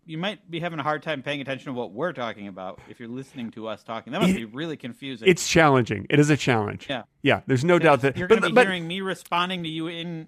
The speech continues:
Speaker 1: in the other podcast
Speaker 2: That's
Speaker 1: while I'm
Speaker 2: correct.
Speaker 1: responding to you now. That's gotta be very confusing.
Speaker 2: It is, but I feel like I can multitask. I, I'm a, I'm a
Speaker 1: Okay.
Speaker 2: multi-, listen, again, we, w-,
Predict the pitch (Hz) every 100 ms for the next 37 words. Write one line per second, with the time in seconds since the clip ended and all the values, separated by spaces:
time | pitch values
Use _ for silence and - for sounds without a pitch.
0 | _ 156 156 147 143 135 143 147 131 -
1 | 170 151 - 110 101 - 135 123 143 127
2 | 120 - 127 123 120 123 117 131 120 135
3 | 175 123 104 127 135 - 101 107 90 82
4 | 240 254 277 202 226 233 294 403 440 359
5 | 254 151 143 131 131 143 151 147 175 -
6 | 226 247 285 285 240 220 240 151 147 156
7 | 190 226 190 196 165 240 135 - - 202
8 | 208 90 -